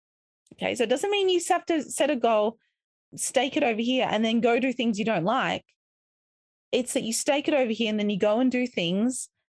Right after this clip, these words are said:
say yes to business, say yes to activity, say yes to accountability, say yes to, you know, things in your day, say yes to income producing activity that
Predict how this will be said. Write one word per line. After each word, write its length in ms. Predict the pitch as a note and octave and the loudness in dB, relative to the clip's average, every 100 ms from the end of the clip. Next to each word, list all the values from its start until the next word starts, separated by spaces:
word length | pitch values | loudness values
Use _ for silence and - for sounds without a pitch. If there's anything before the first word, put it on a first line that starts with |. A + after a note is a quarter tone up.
| - | -4
say 160 | - | 0
yes 320 | G#3+ G3 A3 - | 0 0 -2 -2
to 80 | |
business, 500 | A#3 A#3 A3 A3 A3+ | -2 -2 0 -2 -2
say 120 | - F3+ | -2 -2
yes 280 | F#3+ A3 | -2 -2
to 100 | - | -2
activity, 440 | - - A#3+ G#3+ G3+ | -2 -2 -2 -2 -2
say 160 | - | -2
yes 300 | F#3 F#3 A3+ | -2 -2 -2
to 100 | - | -2
accountability, 600 | A3+ B3+ A3 G#3 G3+ G3+ | -2 0 0 0 0 0
say 160 | F#3 F3+ | -2 -2
yes 280 | E3+ F#3+ A3+ | 0 -2 -2
to, 200 | B3 A#3 - _ _ _ _ | 0 0 -4 _ _ _ _
you 140 | - A3+ | -2 0
know, 140 | G3+ | 0
things 260 | G#3+ A3+ A3 | 0 0 2
in 100 | A#3 | 0
your 120 | G#3+ | 2
day, 420 | G#3 G3 G3 G3+ | 2 2 0 -2
say 160 | - F3+ | -2 -2
yes 260 | F3+ A3+ | -2 -2
to 80 | - | -2
income 300 | A3 A3+ A#3+ | -2 0 0
producing 400 | A3+ A3 A3 G3+ | 0 -2 -2 -4
activity 580 | F#3+ - A#3 G3+ F#3+ - _ _ | -4 -2 -2 0 -2 -6 _ _
that 160 | A#3 | -2